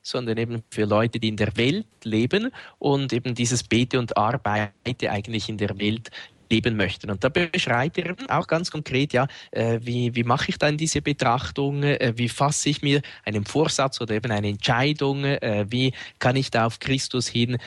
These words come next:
jeden Tag ein bisschen wachsen. Also das ist auch so eben auch ein klassisches Büchlein, das ich, äh, sicher jedem auch von Herzen empfehlen kann, der, äh, sich da ein bisschen interessiert, ja, wie geht dann das jetzt da mit dem geistlichen Leben und dieser Betrachtung und so weiter.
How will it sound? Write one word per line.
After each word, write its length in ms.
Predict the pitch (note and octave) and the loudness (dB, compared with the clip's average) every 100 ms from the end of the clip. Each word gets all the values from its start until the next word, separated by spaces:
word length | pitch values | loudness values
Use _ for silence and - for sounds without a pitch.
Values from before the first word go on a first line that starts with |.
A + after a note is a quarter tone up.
| - | -2
jeden 260 | A#2+ B2 B2+ | -2 -2 0
Tag 180 | G2+ A2 | 0 0
ein 80 | G#2 | -2
bisschen 360 | A2 - G#2 | -2 -2 0
wachsen. 380 | F#2+ F2+ - - | 0 0 -4 -4
Also 240 | F#2+ G2+ F#2 - - | 0 0 -2 -8 -4
das 200 | A2+ A#2 | 0 0
ist 220 | B2 A#2 G#2+ | 0 0 2
auch 200 | G#2+ G#2+ | 2 0
so 220 | A2+ G#2+ - | 0 0 -2
eben 240 | - A2+ A2+ | -6 -4 -2
auch 180 | - - | 0 2
ein 140 | A#2 G#2+ | 0 0
klassisches 640 | A#2 A2 - B2+ - A2 G#2+ | 2 2 0 -2 -2 -2 -2
Büchlein, 720 | C3+ E3+ - G2+ G#2 C3+ D3+ - - | 0 0 2 2 4 2 -2 -6 -8
das 220 | - G#2 | -4 -2
ich, 200 | A2+ - | -2 -2
äh, 400 | G#2+ G#2 G#2 - | 0 2 2 0
sicher 320 | - A#2+ - A2 | -2 -2 0 2
jedem 320 | G#2+ G#2 A2 - - - | 2 2 -2 -2 -12 -2
auch 200 | - A2 | 0 2
von 180 | A#2+ | 0
Herzen 380 | G#2+ G2+ G2+ A2+ | 2 2 2 0
empfehlen 560 | A2 G#2 G#2 G#2+ A2+ A#2+ | 0 0 2 2 2 0
kann, 300 | A#2 A2 A2+ | 0 0 2
der, 240 | G#2+ G#2+ - - - | 0 0 -4 -14 -8
äh, 180 | - | -4
sich 240 | - B2 - | -2 -2 0
da 80 | A2 | 0
ein 100 | A#2 | 2
bisschen 300 | B2 - A#2 | 0 0 0
interessiert, 720 | A2+ - G#2+ - A#2+ A#2+ A#2 | 0 0 0 0 2 2 2
ja, 140 | G#2 | 0
wie 100 | A2+ | 0
geht 360 | G#2+ A2+ A#2+ - | -2 0 0 2
dann 200 | A2+ A2+ | 0 2
das 280 | G#2 G#2 - | 0 0 -2
jetzt 260 | G#2+ - | -4 -2
da 80 | G2 | 0
mit 240 | G#2 G#2+ G#2+ | 0 -2 -2
dem 160 | G#2 | 0
geistlichen 640 | G2+ G2 G2 - G#2+ G#2+ | 2 2 0 -2 0 0
Leben 400 | G#2 A2 A2+ B2+ | 2 2 2 0
und 320 | - A2 G#2 G#2 | 0 -2 -2 0
dieser 180 | G2+ | 0
Betrachtung 680 | G2+ G#2+ - - - - G#2 | 2 0 0 0 0 -4 -4
und 140 | F#2+ F#2 | -4 -2
so 140 | F#2 | -2
weiter. 320 | E2 C#2+ - | -2 -4 -12